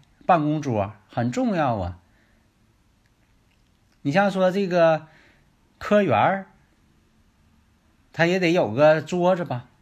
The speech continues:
你不能说的这个写字儿的时候放大腿上写。那么这个茶几呢，还有用金属茶几的，还有是镀金的、镀银的，那用哪一种啊？那就看你的生日时辰了。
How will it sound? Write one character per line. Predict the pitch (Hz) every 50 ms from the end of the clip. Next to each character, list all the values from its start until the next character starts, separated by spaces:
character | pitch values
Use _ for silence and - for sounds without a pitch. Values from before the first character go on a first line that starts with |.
| _ _ -
你 | 135
不 | 135 180
能 | 185 185 190 180
说 | 180 170 160 156
的 | 156 165
这 | 165 160 160 165 160 147
个 | 147 143 139 135
写 | 131 - - 113 95 113
字 | 170
儿 | 180 170
的 | 156 135
时 | 135 - 131
候 | 139
放 | 135 - 156 147
大 | - 180 156
腿 | - - 127 -
上 | 110 127 135
写。 | 127 - - - - 104 - _ _ _ _ _ _ _ _ _ _ _ _ _ _ _ _ - - _ _ _
那 | - 185
么 | 180 185
这 | 180 208
个 | 190
茶 | - 151 165 190
几 | 196 170 117
呢， | 104 120
还 | 117 151 165
有 | 123 107
用 | 127 123 104 -
金 | - - 202 185 190 -
属 | 185 - - - 92
茶 | - - - - -
几 | - - - - _ -
的， | - - - _ _ _ _ _ _ _ _ _ _ _ _ _ _ _ _ _ _ _ _ _ _ _ _ _ _ _ _ _ _ - - - - _ _ _ _ _ _ _ _ _ _ - - -
还 | - 185 175
有 | 147 131
是 | 127 - 160 151 151 143 139 135 131 127 131 131 - _
镀 | - 214 185
金 | 147 - 156 156 147 151
的、 | 151 131 - - _ _ _
镀 | - 214 170
银 | 123 92 92 90 123 180
的， | 190 - - - _ _ _ _ _ _ _ _ _ _ _ -
那 | 175 175
用 | 185 269 240 156
哪 | 120 - - -
一 | 120 165 214
种 | 160 123 92 - -
啊？ | - - - _ _ _ _ _ _ _ _ _ _ _
那 | - 160
就 | 151 135 127
看 | - - 170 147 120
你 | 104 101
的 | 113 110
生 | - - 117 104 107 107
日 |
时 | 101 - - 95 98 95
辰 | - 101 95
了。 | 90